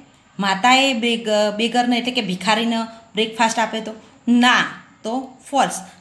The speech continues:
The boy was studying, એટલે કે છોકરો ભણી રહ્યો હતો. તો હા કે એનો homework કરતો હતો, મતલબ ભણી રહ્યો હતો. તો કે true. નેતાજી gave his, her, his breakfast to the beggar, એટલે કે નેતાજી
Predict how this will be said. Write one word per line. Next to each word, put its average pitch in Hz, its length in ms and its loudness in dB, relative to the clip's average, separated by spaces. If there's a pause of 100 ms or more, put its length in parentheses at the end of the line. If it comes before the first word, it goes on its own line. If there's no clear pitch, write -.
(120)
The 240 80 2
boy 247 380 4
was 254 140 2 (160)
studying, 233 320 2 (760)
એટલે 202 100 -2
કે 226 120 -4
છોકરો 254 540 0 (200)
ભણી 254 280 8
રહ્યો 196 200 0
હતો. 185 180 -8
તો 202 160 -8
હા 254 260 -2
કે 196 80 -8
એનો 208 180 -4
homework 233 340 0
કરતો 254 280 -4
હતો, 190 120 -8
મતલબ 214 260 -4
ભણી 294 260 2
રહ્યો 170 180 -4
હતો. - 120 -12 (300)
તો 214 80 -8
કે 226 280 -2 (320)
true. 262 240 0 (680)
નેતાજી 247 460 4
gave 247 340 2
his, - 440 -6 (400)
her, 247 200 6 (300)
his 262 120 2 (160)
breakfast 254 640 0
to 247 140 2 (360)
the 226 100 -4
beggar, 226 240 -2
એટલે - 420 -10
કે 254 120 -2
નેતાજી 226 640 2